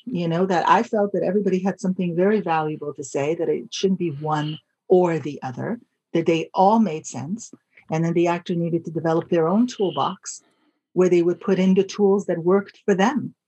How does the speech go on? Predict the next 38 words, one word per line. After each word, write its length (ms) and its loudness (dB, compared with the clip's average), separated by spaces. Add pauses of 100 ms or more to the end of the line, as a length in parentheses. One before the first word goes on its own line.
(520)
And, 280 0
uh, 160 2
without 380 2
being 240 0
like, 240 -4
"Oh, 260 0
you 80 -4
know, 120 -4
just 260 -2
do 320 2
it 120 -4
this 220 2
way." 140 -2
Because 220 -4
I 160 2
know 260 4
very 320 -2
well 380 -2
that 160 -2 (340)
we 100 0
were 140 2
all 140 2
doing 260 -6
scenes 340 -6
for 120 -6
Stella 340 -2
Adler 400 -4 (320)
and 160 0
using 400 -2
our 100 -4
personal 520 -6
life. 320 -4 (560)
And 180 2
<laughs> 260 0
we 160 2
were 200 2
doing 420 -2
scenes 480 -6